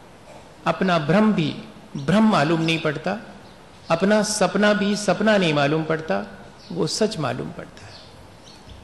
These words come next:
और ऐसी स्थिति में जैसे कि सोया हुआ व्यक्ति अपने सपने को भी सच माने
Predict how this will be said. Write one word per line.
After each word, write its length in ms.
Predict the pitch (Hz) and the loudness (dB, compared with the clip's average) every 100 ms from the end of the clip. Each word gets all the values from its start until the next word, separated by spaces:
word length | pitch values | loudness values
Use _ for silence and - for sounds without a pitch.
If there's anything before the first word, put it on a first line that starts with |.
| - - - - - - - - - - - - - - | -20 -20 -20 -20 -20 -20 -20 -20 -20 -20 -20 -20 -20 -4
और 100 | 175 | 2
ऐसी 360 | 185 208 208 220 | 4 4 2 0
स्थिति 360 | 202 202 190 214 | 0 -2 0 2
में 280 | 170 123 - - - - - - - - - - - - - 139 | 2 -2 -8 -20 -20 -20 -20 -20 -20 -20 -20 -20 -20 -20 -14 -2
जैसे 320 | 170 175 208 | -2 0 -2
कि 200 | 196 185 | 0 -2
सोया 320 | - 180 190 | 2 2 4
हुआ 240 | 185 185 175 | 4 4 2
व्यक्ति 380 | 170 160 - 190 | 2 -4 0 0
अपने 300 | - 175 170 | 0 -2 -2
सपने 420 | - 170 190 190 | -2 -4 0 -2
को 160 | 185 170 | 0 -2
भी 120 | 170 | -2
सच 300 | - 190 190 | 0 -2 0
माने 340 | 165 156 165 | 0 0 -2